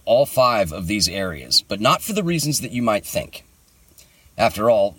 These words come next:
we are viewed as people that think too quickly, so details are lost. That we are too passionate because our emotions get the best of us. That our attitudes need to be adjusted.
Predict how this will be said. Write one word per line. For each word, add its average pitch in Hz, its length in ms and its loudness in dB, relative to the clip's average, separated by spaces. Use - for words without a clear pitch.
we 107 220 -2
are 127 180 4
viewed 113 260 -2
as 110 100 0
people 117 360 -6
that 95 200 -4
think 117 240 -2
too 170 200 0
quickly, 101 400 -6
so 101 180 2
details 95 440 -2
are 95 100 -2
lost. - 460 0
That 110 120 -4
we 113 120 2
are 110 80 2
too 160 260 2
passionate 104 540 0
because 101 300 -2
our 107 120 4
emotions 107 480 0
get 90 200 -8
the 98 80 -8
best 95 280 0
of 58 80 -14
us. - 320 -2
That 117 120 6
our 117 160 2
attitudes 110 600 0
need 98 180 -2
to 85 60 -6
be 87 120 -2
adjusted. 69 560 -6